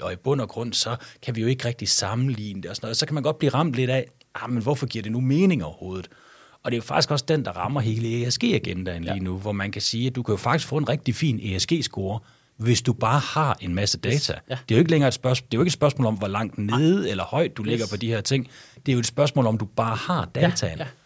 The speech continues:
Speaker 1: Og det er jo indtil vi får oparbejdet nok data
Speaker 2: Yes.
Speaker 1: til, vi kan begynde at sammenligne. Men der kan man jo godt blive utålmodig
Speaker 2: Ja.
Speaker 1: og sige, "Hvorfor fanden kan vi ikke, øh, begynde at blive lidt mere enige
Speaker 2: Yes.
Speaker 1: om, hvad det er for nogle ting, vi måler på?"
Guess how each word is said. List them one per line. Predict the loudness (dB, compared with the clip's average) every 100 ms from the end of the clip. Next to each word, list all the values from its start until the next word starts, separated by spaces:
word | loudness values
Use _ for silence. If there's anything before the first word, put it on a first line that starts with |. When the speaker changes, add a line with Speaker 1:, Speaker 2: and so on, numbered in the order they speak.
| _ _ -2
Speaker 1:
Og | 0
det | 2
er |
jo | 2 4
indtil | 0 0 -4
vi | -4
får | -4
oparbejdet | -4 -4 -4 -2 -4 -4 -2
nok | -2 -2 -2
data | -2
Speaker 2:
Yes. | -2 -2
Speaker 1:
til, | -4 -4
vi | -6
kan | -6
begynde | -8 -4
at | 0
sammenligne. | 0 0 -2 -4 -8 -14 _ _ _ -6
Men | -2 -2
der | 0 2
kan | 2
man | 2
jo | -2
godt | -2 4
blive | 4
utålmodig | 4 2 -2 -2 -4 -4
Speaker 2:
Ja. | -6 -8
Speaker 1:
og | -4 0
sige, | 2 0 -2 -8 _ _ -14
"Hvorfor | -8 -8 -6 -6 -6
fanden | -8 0 2 4 2 -2 -10
kan | -10 -8
vi | -6
ikke, | -6 -4 -8
øh, | -6
begynde | -6 -4 -4
at | -2
blive | -4 2
lidt | 2 6
mere | 4 4
enige | 0 0 0
Speaker 2:
Yes. |
Speaker 1:
om, | -2
hvad | -4
det | -6
er |
for | -8
nogle | -8
ting, | -6 -4
vi | -2
måler | -2 -4
på?" | -4 -8